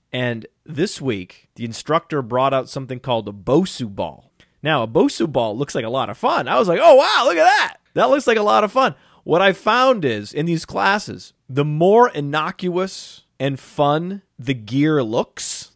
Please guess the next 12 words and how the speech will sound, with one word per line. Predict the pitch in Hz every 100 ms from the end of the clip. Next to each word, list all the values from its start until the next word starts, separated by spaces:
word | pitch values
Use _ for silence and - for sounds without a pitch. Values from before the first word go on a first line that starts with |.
| -
the | 120
more | 135 160 147
devastating | 113 147 151 156 - 139 123 123
it | 113
is | 113 104 104 -
to | -
your | 117 110
body. | 104 101 90 71 - _ _ _
And | -
this | 151 131
Bosu | 127 160 240 - 143
ball | 104 92 87 87